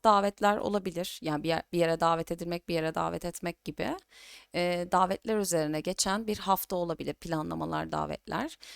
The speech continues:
Bunun yanı sıra duygusal temalarında ağırlıkta olabileceği bir hafta görünüyor. E,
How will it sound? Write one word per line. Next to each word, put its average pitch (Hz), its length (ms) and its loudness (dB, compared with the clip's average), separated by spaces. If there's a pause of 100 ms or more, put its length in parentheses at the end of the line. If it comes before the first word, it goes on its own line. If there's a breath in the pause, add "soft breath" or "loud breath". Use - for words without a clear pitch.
(140 loud breath)
Bunun 208 120 -4
yanı 220 240 -2
sıra 254 480 -2
duygusal 185 580 4
temalarında 180 880 0 (320 loud breath)
ağırlıkta 175 720 2
olabileceği 185 680 0
bir 208 80 0
hafta 196 640 0
görünüyor. 170 560 -2 (560 loud breath)
E, 165 380 -2